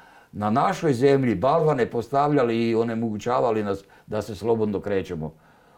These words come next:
Oni su htjeli nekakvu državu unutar našeg teritorija. U početku nismo bili niti svjesni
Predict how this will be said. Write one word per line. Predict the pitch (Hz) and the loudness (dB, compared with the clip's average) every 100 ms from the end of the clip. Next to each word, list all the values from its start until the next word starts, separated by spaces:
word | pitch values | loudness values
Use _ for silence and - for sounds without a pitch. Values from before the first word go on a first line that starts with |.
| _ - | _ -2
Oni | 135 190 147 | 0 2 0
su | 131 | -2
htjeli | 107 131 147 131 107 - - _ | -2 2 4 4 0 -4 -20 _
nekakvu | 110 143 147 131 110 | 0 0 2 -4 -4
državu | 104 127 123 120 110 82 - - _ - | -2 -2 0 0 0 -4 -8 -20 _ -2
unutar | 139 131 117 101 | 2 2 0 -2
našeg | 117 120 110 - | -2 -2 -6 -8
teritorija. | 101 95 101 92 87 80 76 - - _ - | -6 -6 -4 -2 -2 -6 -8 -20 -20 _ -8
U | 117 | -4
početku | 127 117 165 175 165 - 110 - _ | -4 0 2 2 0 -2 -2 -8 _
nismo | - 147 147 135 | 0 2 2 0
bili | 120 143 143 123 | 2 6 6 4
niti | 104 107 101 | -2 -6 -6
svjesni | 131 170 160 - 92 71 | 0 2 2 -2 -6 -6